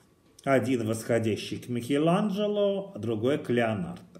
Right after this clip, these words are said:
Причем ни оригиналов ни Леонардо, ни Микеланджело не сохранилось,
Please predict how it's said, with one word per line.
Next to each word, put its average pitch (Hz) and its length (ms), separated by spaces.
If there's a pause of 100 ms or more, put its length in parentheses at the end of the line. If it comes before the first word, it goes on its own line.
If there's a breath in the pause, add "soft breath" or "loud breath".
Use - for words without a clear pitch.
(720 soft breath)
Причем 139 520
ни 135 200
оригиналов 120 880
ни 95 440
Леонардо, 95 720
ни 98 140
Микеланджело 190 840
не 147 180
сохранилось, 143 1080